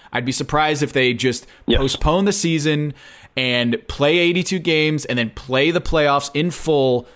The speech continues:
Speaker 1: through August. Apparently on Get Up this morning, saying,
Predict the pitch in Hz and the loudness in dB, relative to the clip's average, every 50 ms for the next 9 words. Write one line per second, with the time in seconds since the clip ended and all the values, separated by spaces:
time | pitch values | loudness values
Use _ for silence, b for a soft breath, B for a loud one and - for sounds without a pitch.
0 | B B - - - 135 127 139 151 151 151 151 147 147 147 - - 120 120 117 | B B -18 -8 -4 0 2 2 4 4 4 4 2 2 0 0 0 2 2 2
1 | 110 101 90 76 - - - - b b b b b b - - - 143 147 151 | 0 -4 -8 -10 -10 -12 -12 -14 b b b b b b -8 -4 -2 0 2 2
2 | 151 147 - 147 143 139 139 - 127 131 127 123 113 135 131 127 131 131 - 127 | 0 2 2 2 2 2 2 2 0 0 0 0 0 2 2 2 0 0 -2 -6
3 | 120 - 135 127 123 123 123 120 117 117 117 b b b b b b - - - | -4 -4 -4 -2 -2 0 0 0 -2 -2 -4 b b b b b b -4 0 2
4 | 170 160 151 147 143 135 139 - 147 - | 2 2 2 2 0 0 -2 -4 -8 -12